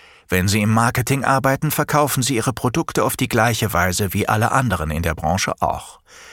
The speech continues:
Und das alles gilt für gute Menschen, wirklich, wirklich gute Menschen, die Jesus zutiefst lieben. Wir sehen das bei Menschen, die eine Menge Geld verdienen und alles für das Reich Gottes geben wollen, für Gemeindegründungen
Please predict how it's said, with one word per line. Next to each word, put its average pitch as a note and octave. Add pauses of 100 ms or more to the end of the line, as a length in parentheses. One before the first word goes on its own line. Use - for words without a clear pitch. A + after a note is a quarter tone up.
(380)
Und D3+
das E3
alles D#3+
gilt D#3+
für E3
gute D3+
Menschen, C#3+ (280)
wirklich, E3+
wirklich C#3+
gute F3
Menschen, C#3 (640)
die C#2+
Jesus C3+
zutiefst -
lieben. A2 (760)
Wir B2+
sehen F#3
das F#3
bei F#2+
Menschen, A#2
die F2+
eine E2+
Menge A2+
Geld B2
verdienen F2 (360)
und -
alles E3+
für -
das E2+
Reich F#2+
Gottes G#2
geben D2+
wollen, - (240)
für -
Gemeindegründungen G#2+